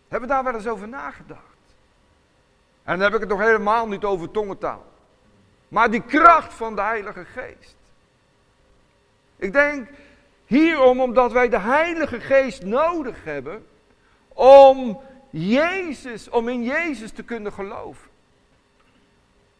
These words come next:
En in hem te blijven. Om zijn getuige te zijn waar hij ons heeft gesteld.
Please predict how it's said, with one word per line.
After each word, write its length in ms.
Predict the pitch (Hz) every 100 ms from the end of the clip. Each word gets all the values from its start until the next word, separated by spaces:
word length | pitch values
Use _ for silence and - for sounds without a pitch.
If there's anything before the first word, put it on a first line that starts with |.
| _ _ _ _
En 200 | 226 269
in 120 | 254
hem 400 | 240 320 330 233
te 120 | -
blijven. 840 | 160 - 233 269 302 285 - - - _ _ _ _ _ _ _ _ _ _ -
Om 300 | 262 269 208
zijn 540 | 165 277 302 320 294
getuige 840 | - 220 - 277 302 311 220 233
te 160 | 220 202
zijn 520 | 170 226 233 226 208 - - -
waar 480 | 165 285 302 277
hij 360 | 240 277 277 277
ons 340 | 262 277 254 240
heeft 360 | 254 262 -
gesteld. 840 | - - - 349 277 165 _ -